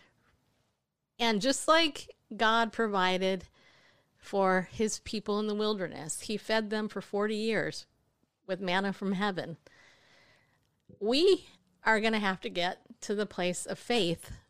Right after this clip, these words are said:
where we can believe that God will provide for us.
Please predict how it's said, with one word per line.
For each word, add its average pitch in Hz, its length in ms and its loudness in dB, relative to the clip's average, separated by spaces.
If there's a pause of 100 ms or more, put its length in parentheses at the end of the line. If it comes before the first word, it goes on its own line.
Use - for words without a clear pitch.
(120)
where 190 340 0
we 190 160 0
can 226 180 -4
believe 185 320 -2
that 160 160 -4
God 151 240 -4
will 180 100 -4
provide 240 400 -4
for - 140 -8
us. - 360 -10